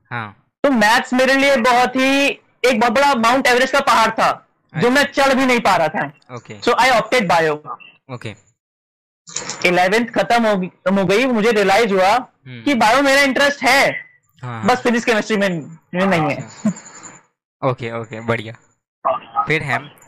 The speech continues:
Speaker 1: कि your strategy to score good marks और and pre boards के बारे में क्या ओपिनियन देना चाहोगे? Because pre boards में बहुत कम मार्क्स आते हैं लोगों के क्लास टेंथ में, तो उसके बारे में ओपिनियन क्या देना चाहोगे? पहला स्ट्रेटजी क्या रहेगी और दूसरा प्री बोर्ड के बारे में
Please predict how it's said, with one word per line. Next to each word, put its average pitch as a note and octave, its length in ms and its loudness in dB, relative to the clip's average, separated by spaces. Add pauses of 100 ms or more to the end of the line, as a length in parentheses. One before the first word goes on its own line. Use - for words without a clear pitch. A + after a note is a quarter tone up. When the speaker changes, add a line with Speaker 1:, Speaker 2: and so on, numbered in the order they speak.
Speaker 1:
कि C#3 400 -6
your D3 300 -4
strategy C3+ 640 -6
to C3 200 -4
score B2 240 -6 (300)
good A#2 240 -8
marks A2+ 340 -6 (340)
और C3+ 220 -2 (500)
and D3 160 -2
pre F3 260 -10
boards F#3+ 240 -6
के F3 60 -6
बारे C#3+ 180 -4
में D3 140 -12
क्या C3 300 -8 (120)
ओपिनियन C3 340 -4
देना B2 240 -10
चाहोगे? A#2+ 280 -6
Because D3+ 320 -6
pre C#3+ 160 -6
boards D3 280 -6
में D#3+ 80 -12
बहुत C#3 260 -2
कम D#3 140 -4
मार्क्स C3+ 300 -6
आते A#2 160 -6
हैं A#2 60 -8
लोगों A2 160 -8
के A2+ 140 -12 (640)
क्लास C#3 240 -2
टेंथ A#2+ 240 -14
में, G#2 100 -18 (1120)
तो C#3+ 60 -6
उसके D3+ 300 -6
बारे C3 180 -6
में B2 80 -12
ओपिनियन B2 320 -10
क्या A#2 140 -8
देना A2 220 -10
चाहोगे? A2 240 -10
पहला C#3 360 -4
स्ट्रेटजी C3+ 460 -8
क्या D#3+ 160 -4
रहेगी D#3+ 260 -8
और E3 100 -10
दूसरा C3 300 -6
प्री C3+ 160 -6
बोर्ड A#2 280 -6 (240)
के B2+ 120 -4
बारे A#2 240 -4
में D#3 180 -12